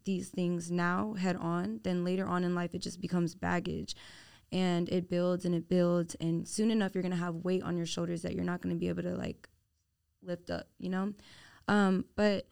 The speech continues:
I had this situation with somebody that was so close and dear to me, just a form of betrayal, abandonment, and it put me back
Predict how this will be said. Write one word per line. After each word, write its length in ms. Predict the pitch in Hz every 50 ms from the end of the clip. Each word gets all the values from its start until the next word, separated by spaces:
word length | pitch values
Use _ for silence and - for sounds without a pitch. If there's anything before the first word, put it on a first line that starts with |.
| - - - - - - - - - -
I 140 | 208 220 226
had 240 | 226 220 220 214
this 160 | 214 208 208 -
situation 680 | 226 202 - 208 190 185 185 185 - - 190 180 180 180
with 300 | 175 180 170 - - -
somebody 320 | - 196 185 180 180 180
that 120 | 175 175
was 140 | 175 180 175
so 200 | - 190 180 180
close 380 | 175 - - 180 175 180 180 -
and 160 | - 175 165
dear 140 | 170 170 170
to 80 | 170
me, 320 | 170 170 165 165 165 - - -
just 280 | - 220 202 - - -
a 60 | 208
form 280 | 196 - 185 180 180 180
of 120 | 175 175
betrayal, 540 | 180 170 - - 190 180 175 170 175 175 170
abandonment, 560 | 165 165 170 165 170 170 165 170 170 165 -
and 100 | - 180
it 120 | 175 165 -
put 160 | 196 214 -
me 260 | 247 233 226 - - -
back 340 | - 185 185 190 190 - -